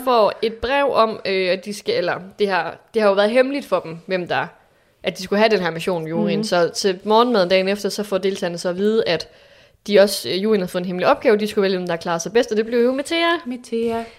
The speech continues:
Speaker 1: Ja,
Speaker 2: Tillykke.
Speaker 1: tillykke. <laughs> Derfor så er hun jo den første finalist, og
Speaker 2: Ja.
Speaker 1: hun må jo så vælge, hvem der skal være,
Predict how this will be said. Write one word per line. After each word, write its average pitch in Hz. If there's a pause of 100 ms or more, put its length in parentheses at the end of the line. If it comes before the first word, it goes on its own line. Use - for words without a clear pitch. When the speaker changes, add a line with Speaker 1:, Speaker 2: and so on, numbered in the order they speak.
(100)
Speaker 1:
Ja, 160 (280)
Speaker 2:
Tillykke. -
Speaker 1:
tillykke. 277
<laughs> -
Derfor 254
så 247
er 254
hun 247
jo 226
den 190
første 214
finalist, 190
og 196
Speaker 2:
Ja. 190
Speaker 1:
hun 214
må 214
jo 190
så 214
vælge, 208 (340)
hvem 214
der 196
skal 196
være, 190